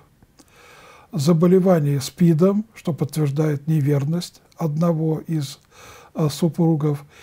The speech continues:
и крайняя форма бесноватости одного из супругов. Во всех остальных отношениях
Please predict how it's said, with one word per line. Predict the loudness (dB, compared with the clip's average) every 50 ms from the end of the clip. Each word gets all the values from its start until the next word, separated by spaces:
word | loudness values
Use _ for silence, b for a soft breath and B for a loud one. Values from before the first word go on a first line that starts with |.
| B B B B B
и | -6
крайняя | -2 0 2 4 4 4 4 4 4 4 2
форма | 2 0 0 0 0 0 0 0 -2
бесноватости | -2 -4 -6 -6 -4 -4 -2 -2 -2 -2 -4 -6 -10 -20 -20 -20 -18 -14 -14 -14 -14 -16 _ _ _ _ _ _
одного | -6 -4 -4 -2 -2 -2 -2 -2 -2 -2 -4 -4 -6 -10 _ _ _
из | -6 -6 -6
супругов. | -6 -8 -10 -8 -6 -6 -6 -6 -6 -8 -10 -14 -14 -20 _ _ B B B B B B B B B B B B
Во | 2 4 4 4 4
всех | 2 2 2 4 4 4 4 2
остальных | 0 0 2 2 2 4 4 4 2 2 0 0
отношениях | -2 0 0 -2 -2 -2 0 2 4 4 4 4 4 2 2 2 0 -2 -8